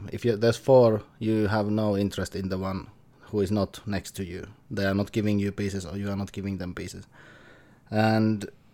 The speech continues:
I tried to play this in Yukata and no, never play it online. It doesn't work.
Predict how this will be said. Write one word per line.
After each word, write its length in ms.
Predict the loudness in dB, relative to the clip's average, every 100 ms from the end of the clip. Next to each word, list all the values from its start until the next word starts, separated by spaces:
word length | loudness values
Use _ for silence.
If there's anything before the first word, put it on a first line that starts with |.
| _
I 180 | 2 2
tried 300 | 6 6 6
to 60 | 2
play 220 | 6 6
this 160 | 6 2
in 140 | 2
Yukata 500 | 2 4 2 4 -2 -4 -18 -14 -2
and 380 | 0 2 0 -2
no, 380 | 0 2 0 -4 -12 _ -10
never 300 | -2 2 2
play 240 | 2 0 0
it 120 | 0
online. 500 | -2 -2 -2 -4 -8
It 160 | -10 0
doesn't 320 | 2 2 0
work. 340 | -4 -6 -10